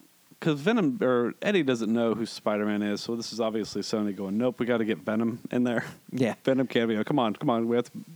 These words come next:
Speaker 1: back up the scene we had in the other movie. Either way, a fun little scene where he's trying to, "Wait,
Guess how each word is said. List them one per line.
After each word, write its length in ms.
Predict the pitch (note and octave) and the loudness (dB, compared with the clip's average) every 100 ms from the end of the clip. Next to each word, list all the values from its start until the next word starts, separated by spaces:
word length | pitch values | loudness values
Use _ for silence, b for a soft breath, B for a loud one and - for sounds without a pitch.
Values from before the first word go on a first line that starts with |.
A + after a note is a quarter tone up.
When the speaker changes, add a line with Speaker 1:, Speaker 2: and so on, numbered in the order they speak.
| - | -4
Speaker 1:
back 200 | C3 B2+ | 0 0
up 80 | C#3 | 0
the 100 | C3 | 0
scene 220 | - C3 | 2 2
we 80 | B2+ | 4
had 180 | B2 C3 | 4 2
in 60 | C3 | 2
the 80 | |
other 160 | C3+ A#2 | 2 0
movie. 300 | G2+ G2 G2 B B B B B | -2 -6 -10 B B B B B
Either 220 | G#3 G3 | 2 4
way, 140 | D#3+ C#3 | 4 2
a 60 | |
fun 220 | - C#3+ | 2 2
little 180 | C3 B2 | 2 2
scene 280 | A2+ B2 A#2 | 2 2 2
where 80 | A2+ | 2
he's 140 | B2 | 0
trying 240 | - A2+ G2+ | 0 -2 -2
to, 120 | F#2 - _ _ _ _ - | -4 -10 _ _ _ _ -6
"Wait, 200 | A2 | -6